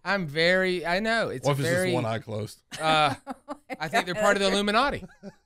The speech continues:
Speaker 1: I wouldn't like that.
Speaker 3: Creepy.
Speaker 2: There is a whole genre of, of just the face. So Paige was kinda onto something there.
Speaker 3: Really?
Speaker 2: Yeah, like, some of these faces are <laughs> really, uh,
Speaker 3: <laughs>
Speaker 2: make that woman look, uh, put her to shame. Some of these are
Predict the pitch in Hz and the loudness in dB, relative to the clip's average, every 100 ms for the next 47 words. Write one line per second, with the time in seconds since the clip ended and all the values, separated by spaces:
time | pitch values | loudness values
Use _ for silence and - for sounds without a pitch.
0 | 208 160 139 175 175 208 311 120 107 269 | -12 -4 0 0 2 0 0 -4 -2 -2
1 | 262 - 175 180 277 320 262 269 285 247 | -4 -6 -10 -10 -8 4 6 6 4 4
2 | 208 156 196 214 190 165 151 123 160 190 | 2 8 10 10 6 0 -4 2 2 2
3 | 185 143 123 113 - - 117 127 131 - | -2 0 0 -2 -8 -12 -10 -6 -6 -6
4 | - 147 151 - - _ _ _ - 120 | -8 -4 -4 -6 -12 _ _ _ -14 -10
5 | 113 131 143 120 - 131 117 127 117 110 | -2 0 0 -6 -8 -6 -4 -4 -6 -6
6 | 107 107 104 101 _ _ 196 226 370 370 | -10 -12 -16 -18 _ _ -6 -2 -2 -2
7 | 359 _ _ - 131 131 113 107 - 127 | -8 _ _ -2 0 0 -2 -8 -8 -4
8 | 135 113 - 117 135 117 110 - - - | -2 -2 -4 -6 -6 -10 -14 -16 -20 -20
9 | - - - - - - - 311 - 269 | -14 -12 -10 -2 -2 -2 -4 -2 -2 -2
10 | - - - - 640 679 - - - _ | -4 -6 -10 -10 -6 -6 -8 -20 -20 _
11 | - 107 123 127 143 120 120 113 113 117 | -20 -8 -6 -2 -2 -2 -6 -6 -6 -6
12 | - 120 113 110 110 _ _ _ _ _ | -6 -6 -4 -6 -10 _ _ _ _ _
13 | 131 123 143 - 127 139 113 - 131 127 | -4 -2 -2 -6 -6 -6 -6 -8 -10 -8
14 | 123 101 | -8 -12